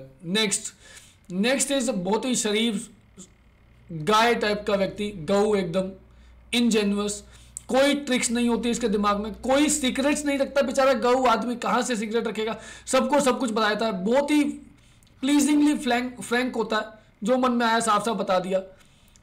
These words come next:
Utterly, utterly मतलब extremely या शा-, starkly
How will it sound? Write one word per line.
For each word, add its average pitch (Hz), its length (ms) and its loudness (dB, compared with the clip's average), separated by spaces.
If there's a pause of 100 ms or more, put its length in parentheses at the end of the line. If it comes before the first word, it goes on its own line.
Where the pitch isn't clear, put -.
(260)
Utterly, 262 440 2
utterly 233 320 0
मतलब 262 280 2
extremely 240 480 0
या 254 80 4
शा-, 214 480 0
starkly 240 640 0